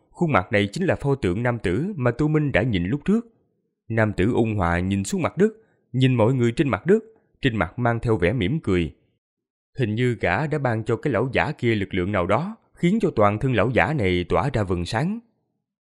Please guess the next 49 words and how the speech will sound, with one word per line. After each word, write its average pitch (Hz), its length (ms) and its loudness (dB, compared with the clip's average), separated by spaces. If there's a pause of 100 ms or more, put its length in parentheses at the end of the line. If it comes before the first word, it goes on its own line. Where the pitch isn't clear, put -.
(140)
Sang 104 380 -2
bức 151 100 0
điêu 113 140 -2
khắc 175 220 -6
thứ 151 120 -4
năm, 107 240 0 (340)
Tô 175 120 6
Minh 160 180 2
thấy 190 180 -2
khuôn 135 220 -4
mặt 87 160 -4
nam 120 240 2
tử 151 380 0 (100)
trên 135 200 4
thiên 139 220 2
không 139 220 0
đó 180 260 0
không 185 180 0
còn 95 160 2
mỉm 95 160 0
cười, 90 360 0 (320)
mà 117 120 2
là 117 180 4
mang 165 280 -2
theo 156 160 -2
vẻ 92 160 0
bi 139 200 0
ai. 135 280 -2 (560)
Tộc 127 200 -2
quần 127 200 0
bộ 113 120 2
lạc 101 240 2
dưới 160 160 0
mặt 117 180 0
đất, 208 140 2 (340)
mọi 117 220 4
người 113 280 0
quỳ 107 180 2
lạy 87 200 2
ở 135 100 0
đó, 175 260 -2 (240)
thân 135 180 2
sắc 233 200 -6
cũng 127 180 0
mang 113 180 0
theo 113 160 0
vẻ 95 280 2
đau 127 240 0
thương. 135 240 0